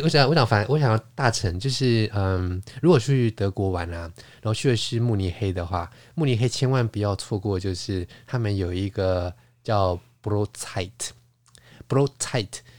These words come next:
意思就是Brot，B R O T，Zeit，Z E I T，Brotzeit。它这个意思是什么呢？意思就是说，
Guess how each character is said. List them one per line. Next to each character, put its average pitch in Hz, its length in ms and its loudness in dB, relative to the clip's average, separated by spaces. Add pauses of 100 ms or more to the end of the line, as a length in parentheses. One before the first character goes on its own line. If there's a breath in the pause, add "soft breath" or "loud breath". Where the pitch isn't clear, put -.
(140 soft breath)
意 135 100 2
思 113 240 0
就 110 140 0
是 101 400 0 (240)
Brot，B - 840 -2
R 95 180 2
O 95 180 2
T，Zeit，Z - 1300 -6 (1200)
E 104 160 -6
I 95 180 -4
T，Brotzeit。 - 1120 -8 (500 loud breath)
它 151 140 -4
这 151 140 -2
个 117 320 4 (680)
意 156 120 0
思 135 160 2
是 127 100 4
什 101 180 0
么 87 80 -2
呢？ 92 160 -4
意 123 140 -2
思 123 60 2
就 135 80 4
是 120 80 4
说， 113 280 2